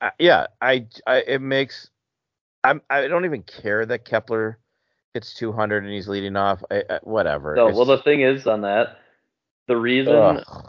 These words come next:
Speaker 2: the Twins got better this year is not because of anything we did. It's because of the
Speaker 1: Oh,
Speaker 2: things the
Speaker 1: sh-
Speaker 2: league did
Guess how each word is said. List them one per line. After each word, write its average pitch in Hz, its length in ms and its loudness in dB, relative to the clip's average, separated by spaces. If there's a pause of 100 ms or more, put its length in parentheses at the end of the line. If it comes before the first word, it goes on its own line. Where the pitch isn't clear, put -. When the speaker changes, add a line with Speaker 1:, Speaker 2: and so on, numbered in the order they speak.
(140)
Speaker 2:
the 120 100 -10
Twins 117 340 -2
got 107 220 2
better 110 220 2
this 107 340 -8
year 135 240 0
is 104 240 -4
not 107 300 0
because 117 240 -2
of 104 80 -8
anything 101 440 -4
we 101 180 -6
did. 127 300 2
It's 104 200 -6
because 104 340 0
of 98 300 -2 (420)
the 101 160 -14
Speaker 1:
Oh, - 20 -4
Speaker 2:
things 107 280 0
the 98 100 0
Speaker 1:
sh- 95 80 0
Speaker 2:
league 113 240 -6
did 127 340 2